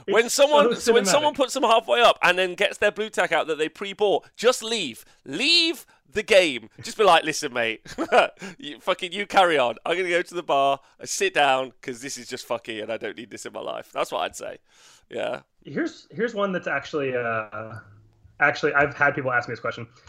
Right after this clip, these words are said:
Speaker 1: If an ability allows a unit to receive a command without the command ability being issued, without the command point being spent,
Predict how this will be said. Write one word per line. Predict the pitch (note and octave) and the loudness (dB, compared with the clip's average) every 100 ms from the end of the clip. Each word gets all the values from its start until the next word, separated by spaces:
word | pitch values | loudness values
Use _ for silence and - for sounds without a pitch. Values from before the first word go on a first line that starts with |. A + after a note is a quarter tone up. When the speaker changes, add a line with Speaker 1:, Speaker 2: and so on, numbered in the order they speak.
| - | -8
Speaker 1:
If | - | -2
an | F3 | 2
ability | E3 E3 G3+ G#3+ | 4 4 4 4
allows | D#3+ D3+ | 4 2
a | |
unit | C#3 C3 | -2 -4
to | |
receive | A#2+ - C3+ | -6 -4 -2
a | A#2+ | -2
command | - B2 A#2 A#2 A2+ A2 - - | -4 -4 -2 -2 -2 -6 -10 -4
without | A#2 - C3 C#3 - | -4 0 2 2 0
the | C3+ | -4
command | C#3+ B2+ | -2 0
ability | A#2+ A#2 | 2 0
being | A2+ - | -2 -4
issued, | C#3 C3 C3+ | -4 -2 -2
without | A#2+ B2 A#2 | 2 2 0
the | |
command | - B2+ A#2+ | -4 -4 0
point | A#2 | -2
being | A2 G#2+ | -2 -8
spent, | - - B2+ - - | -10 0 0 0 -8